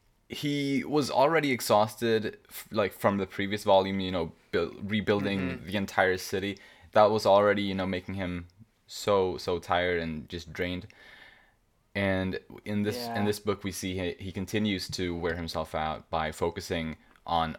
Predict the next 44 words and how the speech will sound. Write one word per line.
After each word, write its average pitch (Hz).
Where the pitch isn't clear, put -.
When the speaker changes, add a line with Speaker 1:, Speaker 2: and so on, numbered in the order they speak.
Speaker 1:
all 104
of 98
Renryu 85
at -
once 78
and 80
fighting 80
knockers 76
on 69
multiple 87
locations 80
at 78
the 76
same 76
time. 71
And -
it's -
getting 135
real 143
rough. -
Like, 95
much, 117
much 104
worse 92
than 92
it 90
ever 87
gotten 82
in 87
the 85
previous 82
book. -
And 92
it, 104
it, 117
it, -
even 139
in 107
that 98
book, 87
it 87
was 82
pretty 76
bad. 69